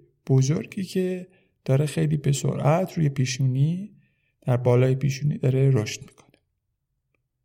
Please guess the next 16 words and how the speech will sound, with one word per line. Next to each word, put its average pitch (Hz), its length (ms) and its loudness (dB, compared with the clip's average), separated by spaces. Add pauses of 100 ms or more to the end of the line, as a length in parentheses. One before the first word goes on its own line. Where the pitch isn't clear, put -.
(2500)
C'est - 260 0
l'après-midi. 139 800 -2 (1000)
Et 139 60 6
l'on 135 240 6 (120)
se 139 100 4 (120)
sent 185 180 0 (140)
très 156 160 0 (120)
ridicule 135 560 -2 (400)
avec 131 200 2 (140)
cet 131 180 0 (140)
enchevêtrement 139 1000 2 (480)
de 135 60 4
cravate 156 540 0
autour 139 380 0
du 135 180 -4
cou. - 140 -18